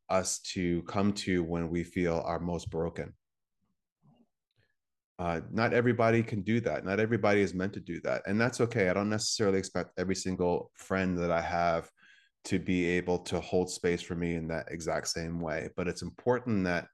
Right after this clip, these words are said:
for me, that I have just a handful of people, you know, maybe two or three people in my life who I could bring those broken parts of myself to, and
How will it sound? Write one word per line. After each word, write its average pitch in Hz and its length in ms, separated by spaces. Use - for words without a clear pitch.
for 98 100
me, 98 360
that 82 180
I 90 80
have 85 420
just - 280
a - 40
handful 107 580
of 87 120
people, - 480
you 87 120
know, 85 100
maybe 101 300
two 120 280
or 113 80
three 104 220
people 95 420
in 82 80
my 82 160
life 80 400
who 98 420
I 95 160
could 92 300
bring 95 640
those 92 160
broken 95 400
parts 101 340
of 80 80
myself 80 600
to, 80 340
and 82 680